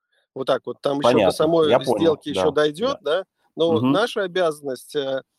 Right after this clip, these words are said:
Speaker 1: э, взять паспорт на первой встрече и, э, забронировать что-то. То есть для этого вы и встречаетесь. А, если вы не делаете это, не пытаетесь закрыть на встрече, то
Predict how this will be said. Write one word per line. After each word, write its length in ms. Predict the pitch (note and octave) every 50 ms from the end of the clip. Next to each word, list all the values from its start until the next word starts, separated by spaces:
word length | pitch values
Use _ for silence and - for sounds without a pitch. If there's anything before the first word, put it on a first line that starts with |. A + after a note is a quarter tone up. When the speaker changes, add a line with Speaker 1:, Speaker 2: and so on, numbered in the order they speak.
| _ _ _ _ _ -
Speaker 1:
э, 240 | C3+ C3+ C3+ C3
взять 260 | A#2+ A#2+ C#3+ F3 F#3 -
паспорт 420 | _ F3 E3+ F#3 - - E3 D3 -
на 120 | D3+ C3
первой 260 | C3+ D3+ D#3+ D#3 D#3 C#3+
встрече 460 | - - D3 C#3 C3 - - D#3 D#3 _ _ _ _ _ _ _ _ _ _ _ _ _ _ _ _ _ _ - _ _
и, 380 | - D3 D3+ E3 E3+ E3 D#3+ -
э, 320 | D3+ D3+ D3 C#3 C#3 C#3 C3
забронировать 680 | B2 C3+ B2+ B2+ C#3 C#3 D3+ D3+ D3 C3+ A#2+ A#2+ -
что-то. 380 | - - B2+ A2+ A2 - - - _ _ _ _ _ _ _ _ _ _ _
То 80 | -
есть 100 | A#2+ A2+
для 100 | B2 C#3+
этого 240 | E3 F#3 - E3+ D3
вы 140 | C#3 D3+ D3+
и 20 |
встречаетесь. 800 | C#3+ - - D3 C#3+ C3+ - D3+ B2+ B2 A#2+ - - - - - _ _ _ _ - _ _ _ _ _ _ _ _ _
А, 1700 | B2 B2 A#2+ B2 A#2+ B2 B2+ B2+ B2 B2 B2 A#2+ B2 B2 A#2+ A#2+ - - A#2+ A#2+ - - - - - - - - - - - G1+ G1+ - - - - - - -
если 540 | - D#3 C#3+ C3+ D#3 F3 F3 - F3+ E3+ E3+
вы 460 | E3 D3+ C#3+ D3+ F3 F#3 F#3+ F3 - - -
не 160 | D3+ D#3 D#3
делаете 480 | C#3 E3+ A3+ C4 C4+ B3 A3 - - E3
это, 300 | D#3+ C#3+ - - - D#3+ -
не 100 | C#3 C3+
пытаетесь 520 | - D3 - - E3 D3+ C#3+ C3+ C3+ A#2
закрыть 420 | A#2+ C3 B2 - D#3 C#3+ C3+ - -
на 100 | C3 A#2+
встрече, 400 | - - D#3 G3 A#3+ - - C#3+
то 240 | - - C#3 C3